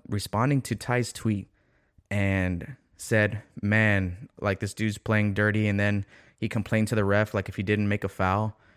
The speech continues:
And then DeJounte was saying that he's lu-, that James Harden is lucky that DeJounte didn't realize that happened during the game, because DeJounte would have had something to say about it. And, you know, you gotta believe DeJounte when he says that.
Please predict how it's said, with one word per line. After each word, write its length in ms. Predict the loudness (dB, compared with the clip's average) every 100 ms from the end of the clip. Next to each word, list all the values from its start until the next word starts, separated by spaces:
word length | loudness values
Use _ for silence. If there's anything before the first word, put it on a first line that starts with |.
| _
And 160 | -4 -2
then 220 | 0 -2
DeJounte 500 | -4 -4 -4 -2 -2
was 140 | -2 0
saying 200 | -2 0
that 100 | -2
he's 200 | -2 -2
lu-, 140 | -4 -2
that 300 | -2 -4 -10 -10
James 320 | -4 -2 -2
Harden 380 | -2 0 2 0
is 120 | -2
lucky 480 | -2 -4 -4 -12 -14 _ _ _ _
that 160 | -4 -2
DeJounte 560 | -2 0 -2 0 -2 0
didn't 320 | 0 -2 -6 _ -12
realize 480 | -4 0 2 2 0
that 160 | -2
happened 400 | -2 -2 -2 -2
during 220 | 0 -2 -2
the 60 |
game, 400 | -4 -4 -2 -2 -6 _
because 400 | -10 -4 -6 -6
DeJounte 460 | -8 -4 -2 -2 -2
would 120 | 0
have 80 | 0
had 160 | 0 0
something 300 | -2 -4 -4
to 60 |
say 240 | -4 -2 0
about 280 | 0 0 0
it. 160 | -2 -10 -20 -20 _
And, 420 | -2 0 -2 -4
you 60 | -2
know, 100 | 0
you 140 | 0
gotta 180 | 2 0
believe 320 | 0 0 0
DeJounte 520 | 0 -2 0 0 -2 -4
when 140 | -2
he 120 | -4
says 300 | 0 0 0
that. 320 | -2 -2 -6